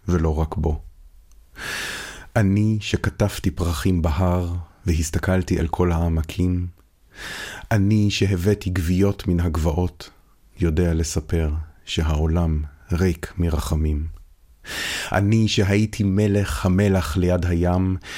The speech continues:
שעמדתי בלי החלטה ליד חלוני,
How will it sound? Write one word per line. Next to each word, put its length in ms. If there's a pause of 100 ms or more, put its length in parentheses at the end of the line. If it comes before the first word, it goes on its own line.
(120)
שעמדתי 640
בלי 260
החלטה 600
ליד 300
חלוני, 680